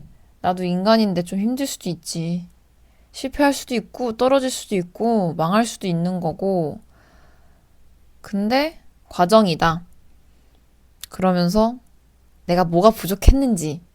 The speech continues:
인정하는 게 저의 그런 에너지의 그거 아닐까 생각은 합니다. 근데 그걸 진짜 인정해야 되는 것 같아요. "아, 몰라." 이렇게 그냥,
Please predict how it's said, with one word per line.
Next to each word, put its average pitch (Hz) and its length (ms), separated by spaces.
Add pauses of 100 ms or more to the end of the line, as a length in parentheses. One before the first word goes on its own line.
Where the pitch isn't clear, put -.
(160)
인정하는 220 840
게 170 320
저의 170 300
그런 156 600 (320)
에너지의 170 1400
그거 175 280
아닐까 156 380
생각은 202 420
합니다. 190 480 (760)
근데 220 180
그걸 190 140
진짜 202 380
인정해야 165 440
되는 147 220
것 57 80
같아요. - 420 (720)
"아, 190 120
몰라." 190 360
이렇게 175 280
그냥, 160 280